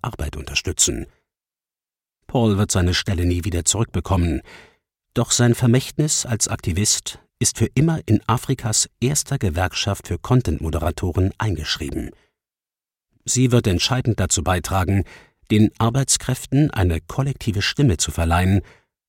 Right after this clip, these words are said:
und die nötigen Schritte im Kampf für eine bessere Zukunft einzuleiten. Können sich Datenarbeiter organisieren?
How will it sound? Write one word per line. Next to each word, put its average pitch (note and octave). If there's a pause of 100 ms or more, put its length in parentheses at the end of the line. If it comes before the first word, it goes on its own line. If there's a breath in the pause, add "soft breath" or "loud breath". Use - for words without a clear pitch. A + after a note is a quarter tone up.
und A2+
die A2
nötigen C#3+
Schritte -
im -
Kampf -
für -
eine F#2
bessere F2
Zukunft -
einzuleiten. - (4000)
Können D#3
sich C3
Datenarbeiter F2+
organisieren? D#2